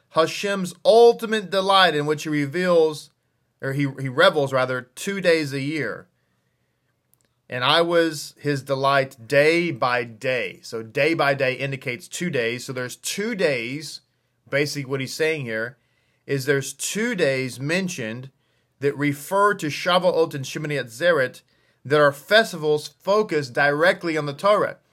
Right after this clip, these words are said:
So we have the celebration of the Torah, the Simchat Torah, which we celebrate in Shemini Atzeret at the conclusion of Shavuot, and yet Shavuot, or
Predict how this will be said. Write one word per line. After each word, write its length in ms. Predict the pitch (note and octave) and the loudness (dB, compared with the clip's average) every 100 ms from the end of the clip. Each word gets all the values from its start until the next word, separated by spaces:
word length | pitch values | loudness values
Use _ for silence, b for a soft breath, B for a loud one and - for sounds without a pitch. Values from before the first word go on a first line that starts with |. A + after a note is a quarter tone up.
| b b b b | b b b b
So 200 | - E3+ | 0 0
we 220 | D#3 F#3+ | 2 -2
have 520 | E3 G#3+ A#3+ G#3+ F#3+ D3 | 0 4 6 6 4 2
the 160 | D#3 | -4
celebration 760 | D3 - G3 F#3 F#3+ G#3+ G#3 F#3 | -2 2 4 4 4 4 2 -4
of 40 | |
the 100 | D3 | -4
Torah, 400 | C#3+ D3 C#3+ D#3+ | 0 2 4 2
the 340 | C#3+ C3 B2 b b | -2 -4 -6 b b
Simchat 680 | - - G#3 G#3+ G3 F3 F3+ | -8 -2 -2 2 2 2 2
Torah, 600 | E3 D#3 C#3+ C#3+ F3+ F3+ b b b | 2 4 4 4 -2 -8 b b b
which 200 | D3+ D3+ | -4 -2
we 120 | E3 | -2
celebrate 680 | E3 - G#3 G#3+ F3 E3+ E3 | -2 2 2 2 4 2 2
in 80 | D3+ | -4
Shemini 420 | C3+ F3+ E3+ D#3+ | -4 -4 -2 -2
Atzeret 680 | C3+ A#2 C3+ D3+ D3 D3+ - _ _ _ | -4 -4 2 2 2 -2 -6 _ _ _
at 120 | - C#3+ | -6 -6
the 80 | |
conclusion 580 | D3 C#3+ D#3 F3 F3 D#3 | -6 -8 -2 0 0 -2
of 100 | C#3 | -8
Shavuot, 680 | - D3+ C#3 C3 C3 D3 D3 _ _ _ _ _ _ - | -2 0 0 0 0 -2 -4 _ _ _ _ _ _ -4
and 360 | D#3+ D#3 D#3+ | -2 -2 -4
yet 560 | F3+ A#3+ G3+ F3+ F3+ - _ _ _ _ _ | -2 2 2 2 -2 -20 _ _ _ _ _
Shavuot, 880 | - - - F#3 F#3+ F#3+ F#3 F#3+ - | -18 -12 -4 0 2 4 2 2 -4
or 160 | A#2+ | -16